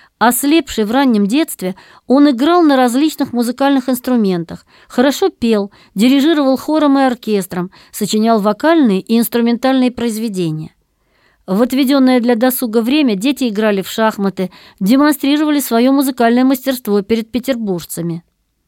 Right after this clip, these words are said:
Результаты своих научных наблюдений и размышлений Гаюи изложил в книге «Очерк обучения слепых», вышедшей в Санкт-Петербурге в феврале тысяча восемьсот семнадцатого года.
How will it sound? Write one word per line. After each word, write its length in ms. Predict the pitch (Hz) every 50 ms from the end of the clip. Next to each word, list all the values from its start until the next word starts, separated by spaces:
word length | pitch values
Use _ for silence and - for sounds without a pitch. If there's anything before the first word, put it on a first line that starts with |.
| _ _ _ _ _ _ _ _ _ _ _ _ _
Результаты 880 | 240 202 214 214 196 220 240 226 220 240 220 202 - - 175 175 - _
своих 400 | - - 190 190 202 196 - 208
научных 540 | 208 214 214 202 185 - - 208 190 -
наблюдений 680 | 202 202 196 196 202 208 190 202 226 220 214 214 - -
и 100 | - 202
размышлений 760 | 202 202 185 180 185 190 - - 262 294 285 247 202 170 - _ _ _ _ - - _ _ _
Гаюи 560 | - 196 180 190 233 254 254 277 302 320 311 - - 262
изложил 380 | 247 240 254 247 247 277 294 254
в 80 | -
книге 420 | - 277 269 285 277 220 247 247 254
«Очерк 420 | _ 269 285 277 - 277 262 254 -
обучения 520 | 254 226 262 254 - 269 262 254 247 247
слепых», 600 | 233 - - 240 254 254 - - 185 165 - - _ _ _ _ _ _ _
вышедшей 540 | - 185 214 254 247 - 220 196 - 220 202
в 80 | 190 -
Санкт-Петербурге 1120 | - - 233 220 214 - - - _ 202 190 - 214 214 214 226 294 320 311 262 277 277
в 40 | -
феврале 580 | - - 208 190 190 202 196 208 226 269 294
тысяча 460 | 269 - - 294 277 - 269 - 208
восемьсот 480 | 180 180 - - 175 180 - - 269 254
семнадцатого 680 | - - 190 180 175 180 190 - - 185 - 185 185 185
года. 420 | 175 170 170 160 156 156 160 170